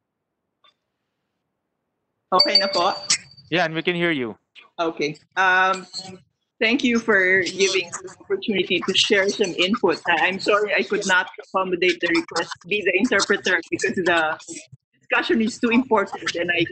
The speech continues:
Speaker 1: I cannot take on two roles because I don't understand anything. Um,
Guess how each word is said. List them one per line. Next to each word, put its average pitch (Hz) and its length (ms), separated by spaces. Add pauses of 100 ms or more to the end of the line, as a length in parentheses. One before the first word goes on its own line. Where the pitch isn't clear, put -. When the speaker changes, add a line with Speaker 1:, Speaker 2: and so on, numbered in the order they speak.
(140)
Speaker 1:
I - 80
cannot 190 400
take 190 160
on 185 160
two 240 240
roles 165 240 (100)
because 175 220
I - 80
don't - 240
understand 185 560
anything. 175 560 (800)
Um, 196 480